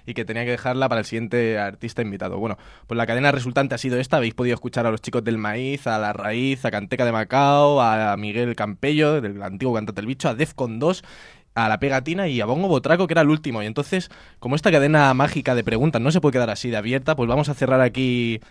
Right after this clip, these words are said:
este círculo y este bucle. Así que, Paula, te toca responder a la última pregunta de Bongo Botraco, que te voy a repetir otra vez, por si no te ha quedado claro, y es que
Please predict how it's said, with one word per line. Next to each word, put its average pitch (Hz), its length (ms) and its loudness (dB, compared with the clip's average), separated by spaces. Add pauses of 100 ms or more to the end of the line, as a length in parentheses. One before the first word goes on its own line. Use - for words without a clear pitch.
(200)
este - 200 -6
círculo 143 440 2
y 123 80 4
este 123 180 -2
bucle. 135 380 0
Así 117 240 -4
que, 110 100 -4
Paula, 156 400 6
te 123 140 -14
toca 127 200 2
responder 147 580 0
a 165 40 6
la 139 100 2
última 147 320 0
pregunta 127 380 0
de 135 60 6
Bongo 127 180 2
Botraco, 123 380 0
que 135 80 -4
te 117 60 -4
voy 120 40 0
a 127 60 0
repetir 127 420 -4
otra 120 200 -4
vez, 156 160 -4 (360)
por - 120 -14
si 113 100 -12
no - 120 -4
te 123 100 -2
ha - 20 -6
quedado 120 160 0
claro, 151 260 0
y 117 100 -8
es 120 120 -8
que 113 180 -4